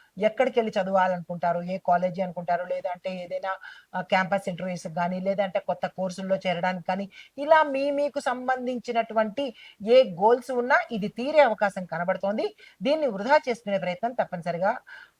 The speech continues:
ఆ, మానుకోండి, వృధా చేసుకోకండి ఇలాంటి సమయాన్ని. ఇది చాలా గోల్డెన్ పీరియడ్ కాబట్టి యుటిలైజ్ చేసుకోండి. స్త్రీలకు చెప్పినట్టయితే కనుక చాలా చక్కని అవకాశాలు వస్తాయి.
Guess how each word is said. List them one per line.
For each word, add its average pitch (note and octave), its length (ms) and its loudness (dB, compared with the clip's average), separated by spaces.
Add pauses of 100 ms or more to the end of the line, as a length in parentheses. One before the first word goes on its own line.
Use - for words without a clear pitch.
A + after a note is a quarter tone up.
(100)
ఆ, E3 80 -2
మానుకోండి, F#3+ 720 2
వృధా A3 260 2 (120)
చేసుకోకండి F3+ 540 0
ఇలాంటి F3 400 -2
సమయాన్ని. E3+ 520 -2 (300)
ఇది G#3+ 280 -4
చాలా G3+ 200 6
గోల్డెన్ G3+ 540 4
పీరియడ్ F3+ 220 0
కాబట్టి E3+ 540 -2 (240)
యుటిలైజ్ G#3+ 460 2
చేసుకోండి. E3 400 -6 (280)
స్త్రీలకు C#4+ 420 4
చెప్పినట్టయితే G#3+ 640 0
కనుక F#3 340 -2 (380)
చాలా A#3 220 4 (140)
చక్కని C#4+ 480 0 (140)
అవకాశాలు F#3 520 0
వస్తాయి. F#3 340 0